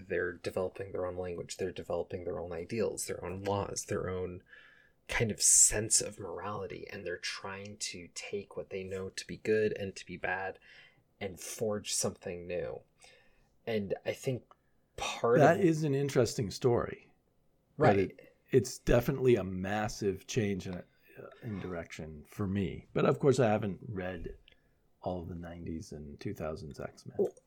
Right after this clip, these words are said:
Speaker 1: and what's also happening as a consequence, like, this, this moment in this book is kind of a schism where they're playing really heavy into this separation thing, but the truth is, is, like, they still have to interact with the world. They are a nation in the world.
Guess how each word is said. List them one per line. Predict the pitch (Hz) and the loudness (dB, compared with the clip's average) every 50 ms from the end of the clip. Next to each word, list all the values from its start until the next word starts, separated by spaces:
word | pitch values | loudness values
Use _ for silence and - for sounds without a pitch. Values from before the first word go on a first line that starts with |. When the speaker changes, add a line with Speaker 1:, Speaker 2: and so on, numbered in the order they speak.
| _ - | _ -2
Speaker 1:
and | - 147 147 139 | 0 2 2 4
what's | 135 131 - | 2 2 2
also | 160 139 156 147 - - 147 117 | 0 2 2 2 4 6 6 6
happening | - 107 95 92 - - 98 95 90 90 85 - | 6 4 2 2 0 -4 -6 -4 -4 -4 -6 -4
as | - 101 92 | -4 -2 -2
a | 101 - | -2 -4
consequence, | - - 107 98 95 - - - - 98 87 - - - | -2 -2 -2 -2 -2 -2 -6 -4 -4 -4 0 0 2 2
like, | 101 92 - - - | 2 -2 -2 -6 -6
this, | - 98 92 104 123 117 - - - - - _ _ _ _ _ _ _ _ - | -6 -6 -2 0 2 2 2 2 0 -2 -6 _ _ _ _ _ _ _ _ -10
this | - 104 95 92 98 117 117 - - | -10 -10 -8 -4 0 2 2 2 2
moment | - 110 107 104 98 98 95 90 76 - - - | 4 4 4 4 4 4 2 0 -2 -4 -8 -6
in | - 107 98 | -4 -2 0
this | 95 92 - - | 0 0 0 0
book | - - 82 82 - - | 0 0 0 0 0 -4
is | - - - | -8 -6 -2
kind | - - 104 98 | 0 0 0 0
of | 90 | 2
a | 92 | 0
schism | - - - 113 101 - 104 95 90 | 0 2 2 2 2 2 2 -2 -2
where | 92 92 90 | -2 -2 0
they're | - 92 | 0 -2
playing | - - - 135 117 107 98 | -2 -2 -2 -2 0 0 0
really | 87 92 85 87 104 | 0 -2 -2 0 0
heavy | - - 101 95 95 87 76 73 | 2 2 2 0 -2 -2 -4 -4
into | 95 98 - - | -4 -4 -4 -4
this | - - - - | -4 0 0 0
separation | - - 92 - - 95 101 - - - 85 | 0 0 -2 -4 -2 -2 0 0 -2 -4 -2
thing, | - 87 - - | -6 -8 -6 -8
but | - - | -10 -8
the | - - | -6 -2
truth | - - - 156 - - - | 0 2 2 2 2 4 4
is, | 101 107 - - | 4 4 4 0
is, | 80 - - | -4 -4 -6
like, | - - - | -6 -6 -4
they | - 110 | -4 0
still | 107 - 135 117 | 0 2 2 2
have | 98 - | 0 0
to | - 92 | -2 -2
interact | 90 87 82 82 80 - - - | -2 -2 -2 -4 -4 -4 -6 -8
with | - - | -8 -4
the | - 85 | -4 -2
world. | 85 82 78 - - - | 0 0 0 0 0 0
They | 104 98 | 2 2
are | - 104 101 95 | 4 4 2 2
a | 92 | 0
nation | 92 92 90 92 - - - 78 80 85 _ _ _ _ _ _ - | 0 -2 -4 -2 -2 -2 -2 -4 -6 -8 _ _ _ _ _ _ -6
in | 104 95 87 | -4 -4 -2
the | 87 | -2
world. | 82 76 85 98 101 - - - - - | 0 4 6 6 6 4 2 -4 -8 -10